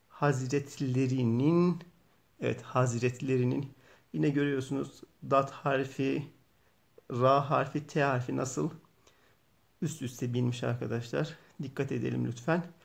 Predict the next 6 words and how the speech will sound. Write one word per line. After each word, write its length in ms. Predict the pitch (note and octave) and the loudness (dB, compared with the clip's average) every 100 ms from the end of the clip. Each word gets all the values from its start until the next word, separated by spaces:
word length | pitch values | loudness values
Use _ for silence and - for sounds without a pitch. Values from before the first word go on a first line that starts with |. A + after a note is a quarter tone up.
| - - _ - | -20 -20 _ -2
Ve 140 | E3+ | -2
son 280 | - G#3 F#3 | 2 4 4
kısım 560 | F3+ E3 E3+ F3+ G3+ - - _ _ _ _ | 4 2 6 4 4 -6 -18 _ _ _ _
savbı 1200 | - - - F#3+ G#3+ A#3+ A#3 F#3+ G#3 A3 A3 - - - _ _ _ | -14 -12 4 8 8 8 2 4 8 8 8 2 -8 -20 _ _ _
savap 800 | - - F3+ D#3+ E3+ F#3 - - | -16 2 4 6 6 2 -6 0
nümayı 1040 | D#3 D3+ D3+ D#3+ F3 E3+ D#3+ F3 E3+ E3+ | 4 6 6 6 6 6 4 6 6 4